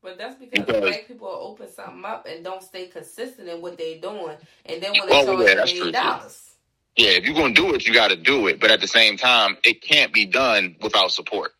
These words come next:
Speaker 1: Yeah.
Speaker 2: But, yeah, like, and, and that's the other thing that I don't, I, I'm not a fan of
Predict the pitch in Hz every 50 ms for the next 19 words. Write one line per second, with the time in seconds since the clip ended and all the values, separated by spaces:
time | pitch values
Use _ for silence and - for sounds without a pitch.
0 | _ _ _ - 156 160 - 233 240 _ _ _ _ _ _ _ _ _ _ _
1 | _ _ _ _ _ _ _ _ _ _ _ _ _ _ _ _ _ - - -
2 | 107 101 92 - - _ _ _ _ _ - - - 101 87 80 80 - 85 87
3 | 80 76 - - 101 110 113 113 120 127 131 139 151 156 - 120 127 131 123 123
4 | 117 117 113 110 101 95 98 107 107 104 95 92 - - - - 98 98 95 85
5 | _ _ - - - - - - _ _ _ _ _ _ _ _ _ _ _ _
6 | _ _ _ _ _ _ _ _ _ _ _ _ _ - - - 98 98 101 104
7 | 101 101 104 104 98 98 95 - - 104 107 107 104 107 104 104 107 107 104 -